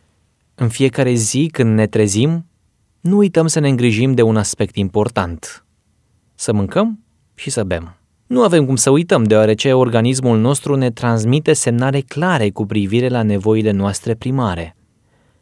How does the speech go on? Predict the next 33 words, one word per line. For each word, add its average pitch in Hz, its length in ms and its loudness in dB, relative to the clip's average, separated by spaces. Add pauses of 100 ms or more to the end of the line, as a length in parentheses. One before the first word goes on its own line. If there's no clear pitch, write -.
(120)
Și - 160 -6
nici 151 160 2
nu 156 100 2
am 151 120 2
putea 135 280 0
trăi 127 260 -2
prea 135 180 0
mult 113 380 0
fără 113 580 0 (180)
aceste 113 400 -6
lucruri. 110 440 -4 (320)
Un 160 200 2
om 202 160 4
ar 170 220 2
putea 151 300 -2
supraviețui 147 680 -2
câteva 135 360 0
săptămâni 135 520 0
fără 98 220 -4
mâncare 98 540 -2 (280)
și - 180 -6
doar 175 180 2
câteva 139 360 0
zile 101 260 -2
fără 104 240 -4
apă. 90 400 -8 (1040)
În 131 80 -6
alergarea 120 400 0
noastră 151 480 0
de 135 100 0
zi 117 180 -2
cu - 140 -4
zi, 113 360 -2